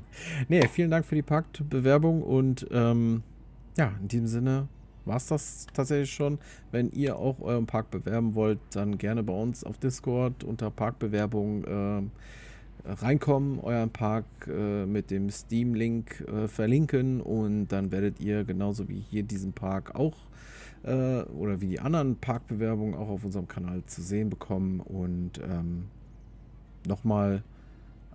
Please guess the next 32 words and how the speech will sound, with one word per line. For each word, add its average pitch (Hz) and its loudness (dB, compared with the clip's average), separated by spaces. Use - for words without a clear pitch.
Dankeschön 156 4
dafür 135 2
und, 110 2
äh, 98 0
wenn 127 -2
du 117 -2
jetzt 101 -2
noch 90 -8
gar 110 -4
nicht 135 -4
geliked 131 -4
hast - -8
für - -8
diese 95 0
Parktour 120 -4
oder 92 -2
generell 98 0
die 98 -2
anderen 131 0
Videos 90 -6
oder 104 0
ein 92 -2
Abo 160 4
nicht 104 4
dagelassen 87 0
hast, 85 -8
dann 104 0
wird's 110 0
jetzt 104 -4
langsam 110 -4
Zeit, 113 -4
denn 92 -4